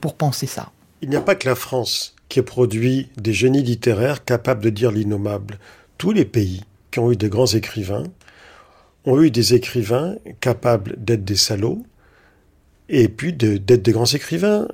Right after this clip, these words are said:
Speaker 2: Ezra Pound a été fasciste et antisémite. Ça n'annule pas les cantos. Si vous voulez, le problème que pose Céline est un problème qui est posé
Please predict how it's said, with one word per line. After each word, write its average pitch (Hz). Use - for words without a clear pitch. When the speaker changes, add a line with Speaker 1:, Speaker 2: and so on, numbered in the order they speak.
Speaker 2:
Ezra 107
Pound 107
a 110
été 101
fasciste -
et 113
antisémite. 170
Ça -
n'annule 104
pas 117
les 101
cantos. 170
Si -
vous 147
voulez, 139
le 120
problème 143
que -
pose 120
Céline 175
est 120
un 110
problème 143
qui 117
est -
posé 120